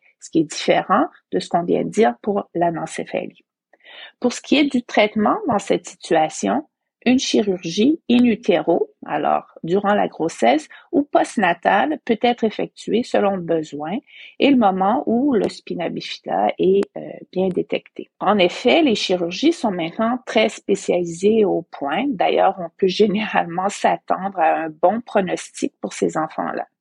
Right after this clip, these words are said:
Avec la technologie supérieure disponible de nos jours, on voit nettement moins d'enfants atteints par cette anomalie dans des chaises roulantes, par exemple. Par contre,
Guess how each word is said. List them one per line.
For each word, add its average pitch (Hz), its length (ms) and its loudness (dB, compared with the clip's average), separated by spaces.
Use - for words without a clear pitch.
Avec 180 280 2
la 185 140 2
technologie 185 720 0
supérieure 180 920 0
disponible 190 880 -2
de - 180 -4
nos 156 240 -6
jours, 180 380 0
on 208 100 4
voit 247 220 4
nettement 285 580 0
moins 240 460 0
d'enfants 202 800 -2
atteints 196 460 0
par 165 180 -2
cette - 260 -2
anomalie 175 600 2
dans 180 160 2
des 180 140 2
chaises 180 300 0
roulantes, 165 440 -2
par 135 160 -6
exemple. - 480 -20
Par - 200 -2
contre, 233 480 -4